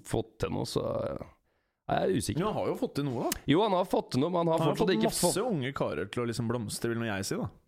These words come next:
Speaker 1: Jo, det har han fått til, men jeg vil ikke si at han har greid å heve, eh, og så jobbe inn en stil og et lag som står seg, da. Men det er jo klart det er mange ting som har skjedd underveis, så mye spillere inn og ut og ting og tang.
Speaker 2: Mm. Og så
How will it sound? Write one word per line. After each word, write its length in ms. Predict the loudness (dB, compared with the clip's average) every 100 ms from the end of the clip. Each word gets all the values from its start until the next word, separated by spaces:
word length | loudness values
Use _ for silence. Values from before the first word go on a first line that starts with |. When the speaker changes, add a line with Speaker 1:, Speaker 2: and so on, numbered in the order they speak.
| _ _ -6 -6 0
Speaker 1:
Jo, 140 | 2 4
det 140 | 2 2
har 80 |
han 100 | 0
fått 200 | 0 -2 0
til, 160 | 0 2
men 400 | 2 2 0 0
jeg 220 | 2 2
vil 80 | 0
ikke 160 | -2 0
si 140 | 2
at 80 | 0
han 80 | 0
har 140 | 0 0
greid 220 | 0 0
å 40 | 2
heve, 400 | 0 -2 -2 0 2 2 0 -2 -8 -8
eh, 220 | -4 -4 -6 -8
og 140 | -6 -4
så 80 | -2 -6 -4
jobbe 460 | 2 2 2 2 2
inn 160 | 2 2
en 140 | 0
stil 500 | 0 0 2 2 2 2
og 140 | 2
et 40 |
lag 280 | 2 2 2
som 80 | 0 0
står 300 | 0 0 2
seg, 140 | 0 -2
da. 40 |
Men 140 | 0
det 60 | 0
er 80 | 2
jo 20 |
klart 160 | 0 0
det 80 |
er 80 | 2
mange 200 | 2 2 2
ting 160 | 0
som 140 | 0 0
har 60 | 0
skjedd 160 | 0
underveis, 320 | 2 2 0 0
så 40 |
mye 200 | 0 0 0
spillere 380 | 0 0 0 2
inn 100 | 2
og 80 | 0
ut 160 | -2 -2
og 60 |
ting 140 | -2 -2
og 60 | -6
tang. 140 | -10 -8 -4
Speaker 2:
Mm. 160 | -4 -4 -10 -8 -4 -4 -4 -6 -6 -8 -8 -6
Og 80 | -4
så 160 | -2